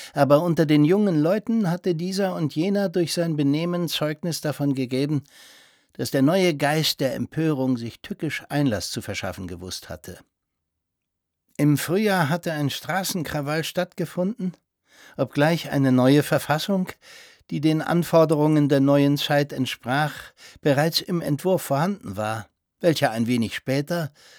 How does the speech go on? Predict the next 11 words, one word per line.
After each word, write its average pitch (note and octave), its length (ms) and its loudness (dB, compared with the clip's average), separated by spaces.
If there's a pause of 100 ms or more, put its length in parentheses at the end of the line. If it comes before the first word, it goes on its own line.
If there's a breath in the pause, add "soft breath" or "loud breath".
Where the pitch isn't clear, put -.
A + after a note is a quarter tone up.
(180 soft breath)
trotz F#3 300 0
des - 180 0
Widerspruches D3 680 0
Lebrecht A2+ 360 -2
Krögers D#3+ 500 2
und A2+ 140 -6
einiger A2 480 -4
anderer C#3 460 -6
störrischer C3 580 -6
alter B2+ 300 -2
Herren, A#2+ 360 -2